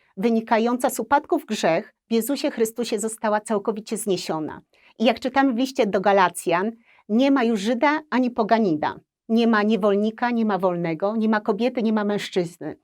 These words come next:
Wszyscy jesteśmy jedno w Jezusie Chrystusie.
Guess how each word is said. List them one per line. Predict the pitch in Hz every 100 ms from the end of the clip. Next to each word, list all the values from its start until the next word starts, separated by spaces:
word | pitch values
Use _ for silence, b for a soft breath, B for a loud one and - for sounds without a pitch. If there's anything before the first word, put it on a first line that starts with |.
| _
Wszyscy | - 294 277 - 226
jesteśmy | 208 208 240 226 220
jedno | 220 220 247 190 196
w | 190
Jezusie | 170 196 - -
Chrystusie. | 202 190 - 170 - -